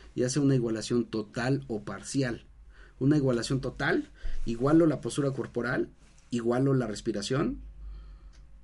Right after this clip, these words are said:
y en este caso yo entro en sintonía con Danae y conecto por medio de la mirada, y según el contexto, si se presta, una ligera sonrisa,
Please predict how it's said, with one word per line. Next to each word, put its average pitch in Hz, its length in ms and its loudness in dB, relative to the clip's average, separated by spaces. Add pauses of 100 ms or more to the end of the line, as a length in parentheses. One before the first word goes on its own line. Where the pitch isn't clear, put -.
y 127 60 -4
en 123 80 4
este 143 240 0
caso 143 420 0
yo 139 380 0
entro 143 360 4
en 147 80 4
sintonía 117 680 0
con 104 160 -4
Danae 95 400 -6 (400)
y - 60 -10
conecto 120 500 2
por 113 160 -2
medio 101 220 0
de 98 80 -2
la 92 100 -4
mirada, 113 400 -2 (100)
y 143 120 0
según 139 440 2
el 320 140 0
contexto, 151 760 -2 (400)
si - 140 -10
se 117 140 -4
presta, 135 500 0
una 139 400 4
ligera 117 380 -4
sonrisa, 95 480 -8